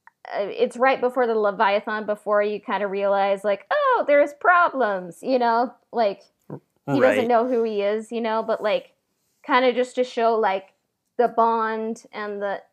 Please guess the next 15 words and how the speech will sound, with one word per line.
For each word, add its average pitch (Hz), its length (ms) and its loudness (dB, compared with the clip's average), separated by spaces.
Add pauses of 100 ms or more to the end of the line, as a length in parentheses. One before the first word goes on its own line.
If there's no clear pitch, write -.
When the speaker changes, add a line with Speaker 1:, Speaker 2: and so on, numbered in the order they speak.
(200)
Speaker 1:
they're 226 180 2
in 214 160 -4
sync, 226 440 -6
you 247 120 -2
know? 208 240 -2
It's - 220 -6
like, 190 300 -4 (800)
it's 208 180 -8
like, 196 300 -2
this 220 240 0
is 208 160 -6
nothing 202 500 -6
for 202 200 -4
them, 190 280 -6
like, 180 340 -6